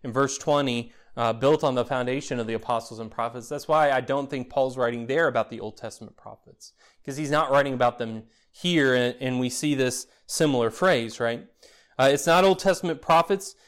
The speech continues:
because they didn't know about the mystery of Christ. They had a hint of it,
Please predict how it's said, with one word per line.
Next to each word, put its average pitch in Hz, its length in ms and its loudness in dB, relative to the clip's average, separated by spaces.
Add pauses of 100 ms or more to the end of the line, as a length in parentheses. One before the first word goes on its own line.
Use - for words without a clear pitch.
(120)
because 151 200 0
they 185 140 6
didn't 175 320 4
know 160 520 6
about 156 300 4
the 170 60 -2
mystery 165 380 -2
of 160 100 -4
Christ. - 640 -4 (540)
They 160 140 4
had 180 180 6
a 139 100 6
hint 202 380 2
of 120 180 4
it, 127 240 0